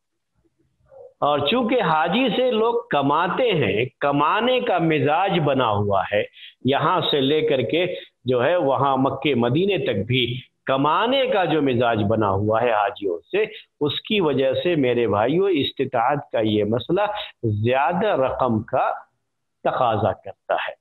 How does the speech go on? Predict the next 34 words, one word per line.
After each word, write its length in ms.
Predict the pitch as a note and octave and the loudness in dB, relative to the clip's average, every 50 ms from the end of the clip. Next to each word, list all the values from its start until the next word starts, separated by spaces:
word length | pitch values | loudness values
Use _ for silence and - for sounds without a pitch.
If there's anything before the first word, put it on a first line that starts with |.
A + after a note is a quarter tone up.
| _ _ _ _ _ _ _ _ _ _ - | _ _ _ _ _ _ _ _ _ _ -4
अब 120 | A2+ A2 - | -4 -2 -2
tour 160 | - C#3+ D3 C#3 | 0 0 2 2
operator 360 | B2 A#2+ - C3 B2+ D3+ D#3 | 0 0 0 0 0 2 2
वाला 280 | D#3 C#3+ C#3 C#3+ D3 | 2 2 2 2 2
जो 140 | C#3 C3 C3+ | 2 2 2
है 60 | C3+ | 2
क्या 200 | C3 C3+ E3 E3 | 2 0 0 0
करता 320 | E3 E3 B2+ A2 F#2 G#2 F#2+ | 0 0 0 0 0 2 2
है, 100 | F#2+ G2 | 2 2
एक 140 | A2+ - - | 0 0 -2
एक 140 | D#3+ - - | -2 0 0
लाख 280 | B2 B2+ D3+ - - | 0 2 0 0 0
रुपया 260 | E3+ F3 F3 - F#3+ F3 | -2 -2 0 0 0 0
एक 140 | - - | 0 -2
एक 80 | F#3 - - | -4 -2 -2
हाजी 220 | C#3+ C3 A#2 A2 G2 | -2 0 0 -2 -2
से 120 | F#2 G2+ | -4 -6
कमाता 400 | - - F#2+ F#2 F#2 - _ - | -6 -10 -16 -20 -20 -20 _ -20
है, 60 | - _ _ _ _ _ _ _ _ _ _ _ _ _ _ _ _ _ _ _ _ _ _ _ _ _ _ _ _ _ _ _ _ _ _ _ _ _ _ _ _ _ _ _ _ _ _ _ _ _ _ _ - | -20 _ _ _ _ _ _ _ _ _ _ _ _ _ _ _ _ _ _ _ _ _ _ _ _ _ _ _ _ _ _ _ _ _ _ _ _ _ _ _ _ _ _ _ _ _ _ _ _ _ _ _ -2
जो 300 | A#2 A#2+ A2+ A2 G2+ F#2+ | 0 0 2 2 2 0
उसके 460 | - - - - A2 - - - B2+ | -2 -4 -8 -10 -10 -6 -2 -2 0
लिए 300 | A2+ A#2 A#2 A2+ A2 A2+ - | 2 2 2 0 0 0 0
लेके 260 | A#2+ A#2+ A#2 - A#2+ | 0 0 0 0 0
जाता 260 | G#2 G2+ G2 G2+ - | 0 0 0 0 0
है 60 | D3+ | 0
ना, 80 | - A2 | 0 0
एक 240 | - C3 - - F#3+ | 0 -2 -2 -4 -6
एक 140 | F3+ - C3+ | -4 -2 -2
लाख 200 | C#3 D3+ D3+ - | -2 -2 0 -2
रुपया 240 | C#3+ C3+ - F#3 E3+ | -4 -2 -2 -2 -2
एक 120 | D3+ - F3 | -2 -2 -4
एक 100 | E3+ - - | -4 -2 -4
हाजी 240 | G#2+ F2+ F#2 F#2 F2 | -4 -4 -4 -6 -10
से। 160 | - - | -10 -14